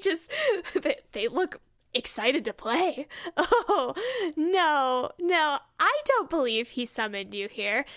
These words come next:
At least if he did, he didn't mention it to me. And then they look thoughtful.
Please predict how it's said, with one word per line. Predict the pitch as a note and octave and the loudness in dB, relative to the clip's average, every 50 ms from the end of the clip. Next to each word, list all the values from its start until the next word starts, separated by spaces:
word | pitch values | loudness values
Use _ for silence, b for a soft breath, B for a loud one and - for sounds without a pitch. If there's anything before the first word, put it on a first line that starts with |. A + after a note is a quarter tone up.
| B B | B B
At | B C5 C#5+ C5+ D5+ | B 2 4 2 0
least | F#5 - - - | 0 -2 0 0
if | G4 D#4+ - | 0 0 0
he | C4 B3 A3+ | -4 -4 -2
did, | B3+ B3 B3+ B3 | 0 0 0 0
he | - - C4 C4 | -2 -4 -4 -2
didn't | C#4+ D4+ C#4+ B3 B3 A#3 G#3+ G3+ - - _ _ _ _ | -2 -2 -2 -4 -6 -10 -10 -12 -14 -16 _ _ _ _
mention | G3 G#3 A3 G#3 - - D#4 - G#4 G4 | -12 -8 -6 -6 -6 -4 -4 -2 -2 -2
it | - - - - _ - | -2 -4 -8 -12 _ -14
to | - - | -12 -10
me. | - - - - C5+ B4 A4 G#4+ - _ _ _ _ _ - - | -6 -4 -2 0 0 0 0 -2 -4 _ _ _ _ _ -16 -14
And | - A3 | -12 -10
then | G#3 G3 | -10 -10
they | G3 F#3+ | -8 -10
look | F#3 F#3+ G#3+ - | -10 -10 -10 -12
thoughtful. | - - B3+ A3 D#3+ - - - - - - | -8 -4 -4 -4 -4 -6 -10 -14 -16 -16 -18